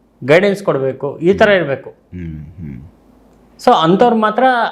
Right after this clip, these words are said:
Speaker 1: ಆ ಒಂದು ಲೋಕವನ್ನು ನೋಡ್ಕೊಂಡು ಬಂದವ್ರಿಗೆ ಒಂದು ವಿಶೇಷವಾಗಿರ್ತಕ್ಕಂಥದ್ದು ಶಕ್ತಿ,
Speaker 2: So,
Speaker 1: ಪವರ್
Speaker 2: ಸಾಮಾನ್ಯ
Speaker 1: ಅಂತಕ್ಕಂಥದ್ದು
Speaker 2: ಒಬ್ಬ ಜ-, ನಾ-, ನಾರ್ಮಲ್ ನಮ್ ತರ ಒಬ್ಬ ಮನುಷ್ಯ ಸತ್ಯುಗಕ್ಕೆ ಹೋಗ್ಬೇಕು,
Speaker 1: ಹಾ.
Speaker 2: ಅಲ್ಲಿಂದು ವಾತಾವರಣ ನೋಡಿ ಬರ್ಬೇಕು ಅಂದ್ರೆ, so, ಯಾವ ಒಂದು ದಾರಿ ನೀವು ಸೂಚನೆ ಮಾಡ್ತಾ ಇರೋದು?
Speaker 1: ನಾನ್ ಸೂಚನೆ ಮಾಡೋಂಥ ದಾರಿ ಏನು ಅಂತ ಹೇಳಿದ್ರೆ,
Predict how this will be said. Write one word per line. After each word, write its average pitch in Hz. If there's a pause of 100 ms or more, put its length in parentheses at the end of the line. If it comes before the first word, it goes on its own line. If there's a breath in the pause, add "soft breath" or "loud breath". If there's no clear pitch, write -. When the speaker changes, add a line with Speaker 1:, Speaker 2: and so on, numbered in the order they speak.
Speaker 1:
ಆ 160
ಒಂದು 165
ಲೋಕವನ್ನು 170
ನೋಡ್ಕೊಂಡು 156
ಬಂದವ್ರಿಗೆ 143
ಒಂದು 139
ವಿಶೇಷವಾಗಿರ್ತಕ್ಕಂಥದ್ದು 147
ಶಕ್ತಿ, -
Speaker 2:
So, 165
Speaker 1:
ಪವರ್ 143
Speaker 2:
ಸಾಮಾನ್ಯ 131
Speaker 1:
ಅಂತಕ್ಕಂಥದ್ದು 110
Speaker 2:
ಒಬ್ಬ 101
ಜ-, - (140)
ನಾ-, 107
ನಾರ್ಮಲ್ 107
ನಮ್ 110
ತರ 110
ಒಬ್ಬ 98
ಮನುಷ್ಯ 98
ಸತ್ಯುಗಕ್ಕೆ 117
ಹೋಗ್ಬೇಕು, 95 (180)
Speaker 1:
ಹಾ. -
Speaker 2:
ಅಲ್ಲಿಂದು 104
ವಾತಾವರಣ 110
ನೋಡಿ 113
ಬರ್ಬೇಕು 110
ಅಂದ್ರೆ, 95 (640 loud breath)
so, 151
ಯಾವ 143
ಒಂದು 120
ದಾರಿ 117 (160)
ನೀವು 113
ಸೂಚನೆ 110
ಮಾಡ್ತಾ 92
ಇರೋದು? 85
Speaker 1:
ನಾನ್ 240
ಸೂಚನೆ 233
ಮಾಡೋಂಥ 214
ದಾರಿ 180
ಏನು 180
ಅಂತ 170
ಹೇಳಿದ್ರೆ, 180